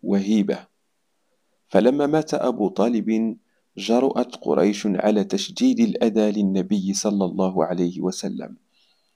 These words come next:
ولذلك كانت وفاته مبعث حزن عميق للنبي صلى الله عليه وسلم. وقد حرص النبي أن يقول أبو طالب كلمة الإسلام وهو على فراش الموت،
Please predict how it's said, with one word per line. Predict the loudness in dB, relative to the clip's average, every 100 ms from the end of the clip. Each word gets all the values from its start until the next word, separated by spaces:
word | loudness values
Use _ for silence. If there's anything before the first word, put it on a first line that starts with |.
| _ _ _ _ _ 2
ولذلك | 4 6 6 4 4 2 4
كانت | 2 2 0 0
وفاته | -2 0 -2 -2 -2 0 0
مبعث | 0 0 0 0 -2
حزن | 0 -2 0 0 0
عميق | 0 0 0 -2 -2
للنبي | -4 0 0 2 0 0 -2 -2
صلى | 0 0 0
الله | 0 0 0 0
عليه | -2 0 -2 0
وسلم. | -4 -4 -6 -6 -10 -14 _ _ _ _ _ _ _ _
وقد | -2 0 0
حرص | 2 2 2 0
النبي | 2 0 -2 2 4
أن | 4
يقول | 2 0 0 0 0
أبو | 0 -4 -2 -4
طالب | -2 0 0 0 0 -2 -4 _ _ _ _ 2
كلمة | 4 4 2 0 -4
الإسلام | -4 -4 -4 0 2 4 2 0
وهو | 0 0 0
على | 2 2 0
فراش | 0 0 0 -2
الموت، | -4 -2 -4 -6 -14